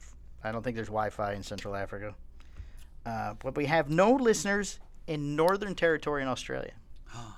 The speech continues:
Speaker 2: That's where we need Dave Burke's help.
Speaker 1: Well, I've reached out to the Sydney Cigar House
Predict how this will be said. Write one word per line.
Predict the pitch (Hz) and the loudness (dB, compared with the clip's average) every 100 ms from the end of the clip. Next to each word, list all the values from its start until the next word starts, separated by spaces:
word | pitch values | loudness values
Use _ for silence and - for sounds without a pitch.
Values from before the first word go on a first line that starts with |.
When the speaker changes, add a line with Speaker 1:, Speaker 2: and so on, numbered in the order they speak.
| - - - - - - - - - | -14 -16 -16 -18 -18 -18 -18 -16 -2
Speaker 2:
That's | 131 131 | 0 0
where | 139 127 | 0 0
we | 127 | -2
need | 123 | -2
Dave | 120 127 120 | 2 2 2
Burke's | 127 - | -2 -2
help. | 120 110 - - - - - | -8 -8 -12 -14 -14 -14 0
Speaker 1:
Well, | 143 160 156 - | 6 6 4 4
I've | 147 202 208 147 | 8 8 6 4
reached | 185 170 - | 2 4 10
out | 170 165 | 10 10
to | 160 | 2
the | 147 | -2
Sydney | 127 - 175 175 | 0 0 0 0
Cigar | - 135 135 | 0 4 4
House | 117 107 107 - | 4 2 0 -8